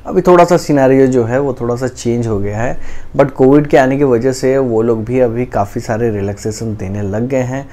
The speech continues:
और जो लोग भी वहाँ पे काम करने जाना चाहते थे उनके लिए अभी जो है शॉर्ट स्टे and लॉन्ग स्टे वीज़ा अवेलेबल कर दिया गया है। इसका मतलब ये है कि अगर आप वीएफ़एस ग्लोबल की वेबसाइट में जाएंगे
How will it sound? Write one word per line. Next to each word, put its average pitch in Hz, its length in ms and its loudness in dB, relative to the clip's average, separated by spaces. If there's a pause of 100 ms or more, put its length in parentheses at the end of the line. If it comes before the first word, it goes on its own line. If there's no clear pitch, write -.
(120)
और 117 120 2
जो 127 220 2
लोग 151 220 2
भी 139 140 -2
वहाँ 117 300 -4
पे 127 100 -2
काम 117 300 -4
करने 135 260 0
जाना 107 240 -4
चाहते 110 380 -6
थे 120 140 -4 (160)
उनके 117 300 -6
लिए 120 200 0 (120)
अभी 107 220 -6
जो 98 160 -10
है 127 220 -4 (480)
शॉर्ट 131 300 -2
स्टे 180 280 0
and 120 180 2
लॉन्ग 113 180 -2
स्टे 127 200 0
वीज़ा 113 380 -2
अवेलेबल 110 420 -4
कर 117 220 -2
दिया 101 240 0
गया 95 200 -4
है। 101 140 -6
इसका 107 260 -8
मतलब 101 400 -2
ये 139 260 0
है 143 320 0
कि 127 240 -2
अगर 104 260 -2
आप 104 260 0 (220)
वीएफ़एस 160 500 2
ग्लोबल 117 320 0
की 123 200 -2
वेबसाइट 165 640 2
में 151 140 2
जाएंगे 123 420 2